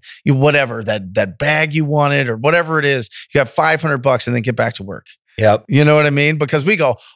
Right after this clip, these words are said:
Speaker 1: "Oh, I'm gonna go bananas. I'm
Speaker 2: Yeah.
Speaker 1: gonna go," you know what I mean?
Speaker 2: Yeah.
Speaker 1: And so,
Speaker 2: It's
Speaker 1: yeah.
Speaker 2: like everybody who comes into money too quick.
Speaker 1: That's it.
Speaker 2: Thi-, this really is like a money faucet. Once you understand it,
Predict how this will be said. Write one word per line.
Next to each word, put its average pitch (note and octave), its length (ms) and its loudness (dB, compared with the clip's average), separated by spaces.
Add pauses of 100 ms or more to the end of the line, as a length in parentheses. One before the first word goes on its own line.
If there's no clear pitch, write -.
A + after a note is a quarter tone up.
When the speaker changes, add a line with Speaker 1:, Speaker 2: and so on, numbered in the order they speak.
Speaker 1:
"Oh, - 40 -12 (1040)
I'm A#2+ 140 2
gonna A#2+ 140 0
go A2+ 200 0
bananas. E3 760 0 (120)
I'm C3+ 100 0
Speaker 2:
Yeah. C#3 40 -4
Speaker 1:
gonna D3 140 2
go," C#3 280 2
you C#3 200 0
know D#3+ 100 2
what F3 100 2
I F3 60 0
mean? G3+ 300 -2 (220)
Speaker 2:
Yeah. A2+ 120 -2
Speaker 1:
And C#3 120 -2
so, A#2 360 0 (260)
Speaker 2:
It's - 120 -4
Speaker 1:
yeah. - 60 2
Speaker 2:
like B2 160 0
everybody A2+ 480 0
who G#2 80 -6
comes G#2 280 -6
into G2+ 140 -2
money G2 220 -2
too G2 220 -6
quick. G2 340 -2 (340)
Speaker 1:
That's B2+ 180 0
it. - 320 0
Speaker 2:
Thi-, D3+ 220 2
this E3+ 180 2
really C#3+ 300 2
is A#2+ 120 2
like A2 140 0
a G#2 60 -8
money G#2 240 -2
faucet. F#2+ 500 -6
Once B2+ 300 0
you E3+ 160 2
understand A2 580 0
it, C#3+ 240 -2